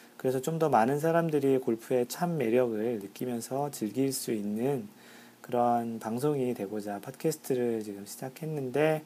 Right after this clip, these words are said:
꽤 오랫동안, 지금 생각보다 오랫동안 하고 있고요. 앞으로도 계속 할 예정이고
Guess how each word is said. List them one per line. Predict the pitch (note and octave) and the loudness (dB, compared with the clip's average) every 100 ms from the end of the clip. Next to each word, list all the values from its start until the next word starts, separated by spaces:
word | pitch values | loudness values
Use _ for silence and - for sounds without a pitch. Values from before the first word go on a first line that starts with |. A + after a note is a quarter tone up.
| - - - - | -14 -20 -18 0
꽤 | C#3 | 2
오랫동안, | A2+ A#2 A#2+ A2+ A2 G#2+ G#2+ G#2 G#2 | 4 2 0 -4 -4 -6 -10 -14 -14
지금 | - G#2 G2 G2 - | -16 -16 -16 -16 -4
생각보다 | D#3 D#3 A#2+ G#2 | -4 0 -2 0
오랫동안 | G2 - G#2+ A#2+ | -4 -8 -12 -10
하고 | C#3+ C#3 | -6 -6
있고요. | - - C3+ | -6 -6 -4
앞으로도 | E3 C3 - A2+ A2 | -4 -6 -8 -8 -8
계속 | G2+ A2+ - | -10 -12 -10
할 | C#3 | -8
예정이고 | G2+ G#2+ G2 F#2+ D3 F3 G#3 | -8 -10 -12 -2 4 4 4